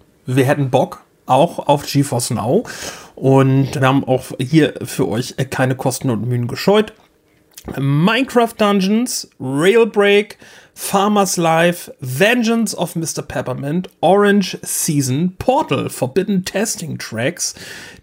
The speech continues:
Tintin Reporter, Cigars of the Pharaoh und Devil's Island. Könnten vielleicht demnächst bald irgendwann auch über GeForce Now spielbar sein. Und bei Portal muss ich immer,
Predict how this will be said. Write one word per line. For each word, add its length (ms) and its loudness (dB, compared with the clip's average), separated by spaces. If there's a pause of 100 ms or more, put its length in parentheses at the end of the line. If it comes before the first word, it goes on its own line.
Tintin 440 2
Reporter, 560 2
Cigars 720 0
of 400 -2
the 100 -6
Pharaoh 800 2 (500)
und 600 4
Devil's 720 -2 (100)
Island. 500 -8
Könnten 640 2
vielleicht 840 0
demnächst 560 -2
bald 500 -6
irgendwann 640 2
auch 320 2 (600)
über 380 4 (260)
GeForce 520 2
Now 300 4
spielbar 580 -2
sein. 240 -8
Und 60 -2
bei 100 2
Portal 400 2
muss 180 4
ich 140 -2
immer, 160 0